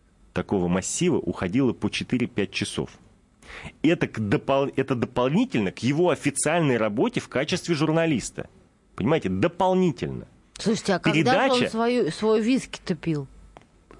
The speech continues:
Speaker 1: Отличный вопрос. Я рад, что мы к нему подошли. Вот пусть каждый, кто считает Зорги бабником и алкогольник-, алкоголиком, задаст себе этот вопрос. А когда?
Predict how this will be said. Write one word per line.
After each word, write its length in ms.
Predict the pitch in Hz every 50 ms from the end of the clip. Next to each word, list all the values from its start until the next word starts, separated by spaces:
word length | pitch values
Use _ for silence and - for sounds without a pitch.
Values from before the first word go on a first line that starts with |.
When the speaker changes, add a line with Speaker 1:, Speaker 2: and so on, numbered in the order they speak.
| - - _
Speaker 1:
Отличный 540 | - 117 - - 147 202 240 - - 160 156
вопрос. 420 | 135 127 104 107 92 60 - -
Я 140 | 85 95 98
рад, 220 | 95 139 196 247 -
что 160 | - - 220
мы 100 | 190 151
к 60 | - -
нему 160 | 123 107 -
подошли. 540 | - 90 82 82 80 - - - 76 62 - - - - _ _ _ _ _ _ _ _ _ _ - - - _ _ -
Вот 200 | - 110 113 -
пусть 240 | - 180 220 - - -
каждый, 480 | - 190 214 208 196 156 107 90 92 80
кто 180 | - - 123
считает 560 | 113 - - 139 123 - 156 127 104 92 82 - -
Зорги 500 | 92 90 95 123 160 143 147 76 76 85
бабником 680 | 71 82 90 120 151 135 101 95 95 - - 87 82 -
и 80 | -
алкогольник-, 800 | 107 110 104 - - 110 127 170 233 262 233 175 120 - - - - -
алкоголиком, 600 | 107 107 - 131 123 160 240 254 208 - 95 - - - - -
задаст 480 | - 90 92 120 123 120 160 208 214 -
себе 280 | - 131 113 98 113 151
этот 200 | 160 - - 98
вопрос. 380 | 113 131 143 185 143 113 - - -
А 120 | 101 107
когда? 640 | - - 131 156 180 202 202 190 220 175 87 65